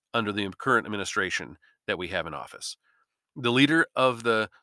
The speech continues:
the World Evangelical Alliance, a, a network of evangelical churches in more than one hundred countries representing over six hundred million Christians,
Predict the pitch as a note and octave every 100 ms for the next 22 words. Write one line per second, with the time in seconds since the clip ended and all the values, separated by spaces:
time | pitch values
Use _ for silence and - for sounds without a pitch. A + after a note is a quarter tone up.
0 | - B2 C#3 D3 C#3+ C3+ B2+ A2+ A#2+ C3+
1 | D3+ D3+ D3 C#3+ D3+ D#3 - A2 G#2 -
2 | A#2 A#2 C3 C#3+ C3+ A2+ A2+ - B2 B2+
3 | B2+ C3 B2+ A#2 - B2 C#3+ B2 B2 A#2
4 | A2 - - - C3+ C3 A2+ A2+ B2 C3
5 | C3+ B2 - B2 - D3 B2+ A#2+ A#2 A#2+
6 | A#2+ A#2+ A#2 G#2 - - F#3+ - - B2
7 | D3 D#3+ D3 C#3 D3 C3+ C#3+ D3 E3+